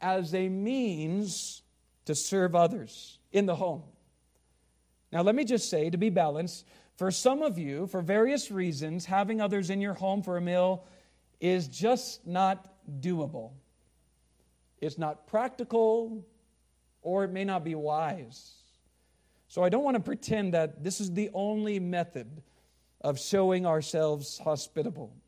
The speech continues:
So looking to the second subpoint under this first point,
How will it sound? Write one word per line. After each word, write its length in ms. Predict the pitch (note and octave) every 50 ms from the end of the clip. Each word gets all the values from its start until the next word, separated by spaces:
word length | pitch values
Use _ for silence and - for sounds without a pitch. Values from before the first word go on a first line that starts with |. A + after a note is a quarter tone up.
| _ _ _ _ _ _ _ _ _ _ _ _ _
So 140 | - - F#3
looking 300 | F3 G3+ A3+ C4+ C#4+ C#4
to 60 | C#4
the 100 | A3+ A3+
second 340 | - - A3+ G#3 G#3 A3 G3+
subpoint 560 | - - - E3+ D3 C3+ - D#3+ E3 E3 E3+
under 160 | F3 F#3+ G3+
this 180 | F#3 F#3 E3 C#3
first 360 | - - G3+ G3+ G3 - -
point, 320 | - D3+ C#3+ C#3+ D#3 D#3